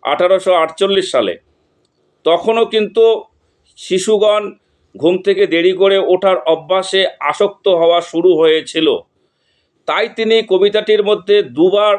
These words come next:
শিশুদের বই নিয়ে বসার, সকাল সকাল বই নিয়ে বসার তাগিদ করেছেন।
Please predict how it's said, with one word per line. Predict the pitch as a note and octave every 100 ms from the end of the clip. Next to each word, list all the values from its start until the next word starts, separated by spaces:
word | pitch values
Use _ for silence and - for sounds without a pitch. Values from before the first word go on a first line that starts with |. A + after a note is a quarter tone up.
| -
শিশুদের | - - E3+ G3+ F#3 G3+ F#3+ - _ _ _ G#2
বই | D#3 G3+
নিয়ে | G3+ G3+ F#3+
বসার, | D3+ D#3+ F#3+ E3 G2+
সকাল | - - E3 E3+
সকাল | F3+ F3+ F#3
বই | D3+ D3+ D#3+
নিয়ে | E3+ E3+
বসার | D#3 C3+ - F3
তাগিদ | F3 A2+ B2+ E3+ F#3 -
করেছেন। | E3+ D#3+ - G#2+